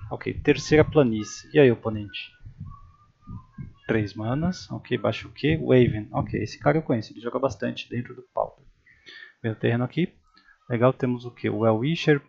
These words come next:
Priest de Titânia. Eu acho que uma Well-Wisher aqui vai bem. Ok,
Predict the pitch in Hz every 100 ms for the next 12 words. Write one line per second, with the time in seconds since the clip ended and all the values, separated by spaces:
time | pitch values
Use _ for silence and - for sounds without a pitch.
0 | _ 117 - - 104 - - 143 156 156
1 | 151 139 147 - - 143 131 123 113 127
2 | - 117 107 - 113 107 127 190 - _
3 | _ _ _ _ _ _ _ _ _ _
4 | _ -